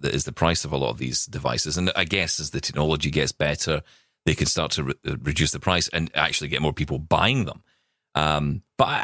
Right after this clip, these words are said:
I, it's an interesting one with Samsung. I don't quite understand why they're going down this route. It almost feels sometimes like Samsung are doing what,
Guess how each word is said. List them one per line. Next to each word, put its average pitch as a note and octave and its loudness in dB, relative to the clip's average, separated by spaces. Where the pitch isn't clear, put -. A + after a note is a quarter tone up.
I, G3 -4
it's - -2
an A3 -2
interesting C4 -2
one C3 4
with G2+ 0
Samsung. D2 -2
I E2 -2
don't G3+ -2
quite C#3+ 0
understand A2 2
why F#2+ 2
they're F2+ 2
going E2+ 2
down E2+ 4
this D#2 0
route. C3 2
It D2 -4
almost D4+ 0
feels A3+ 0
sometimes A#2 0
like F2+ -2
Samsung G#2 0
are G2+ 6
doing G2+ 2
what, F#2 -2